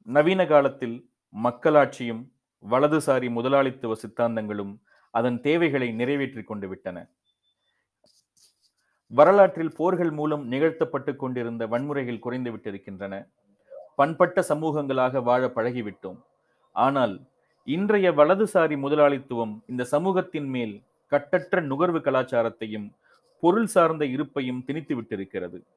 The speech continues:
சமூகத்தில் ஏழைகளுக்கும் வசதி படைத்தவர்களுக்குமான தூரம் விரிந்து கொண்டே செல்கிறது. வெறி கொண்ட நுகர்வு பழக்கத்தின் மூலம் இயற்கையின் எல்லா வளங்களையும்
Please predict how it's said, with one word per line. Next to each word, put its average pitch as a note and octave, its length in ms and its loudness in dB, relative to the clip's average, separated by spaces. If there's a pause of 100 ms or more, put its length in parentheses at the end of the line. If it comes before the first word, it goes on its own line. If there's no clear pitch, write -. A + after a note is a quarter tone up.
(400)
சமூகத்தில் D3+ 880 0 (200)
ஏழைகளுக்கும் C#3 840 4 (200)
வசதி F3+ 400 0
படைத்தவர்களுக்குமான B2 1120 -4
தூரம் A#2+ 480 -4
விரிந்து D#3 400 -4
கொண்டே C#3+ 300 -4
செல்கிறது. G2+ 560 -8 (640)
வெறி D3 380 0
கொண்ட G3+ 300 2
நுகர்வு F#3 380 0
பழக்கத்தின் C#3 600 -4
மூலம் A#2+ 340 -4 (560)
இயற்கையின் G3 600 2
எல்லா D#3 420 8
வளங்களையும் D3+ 580 2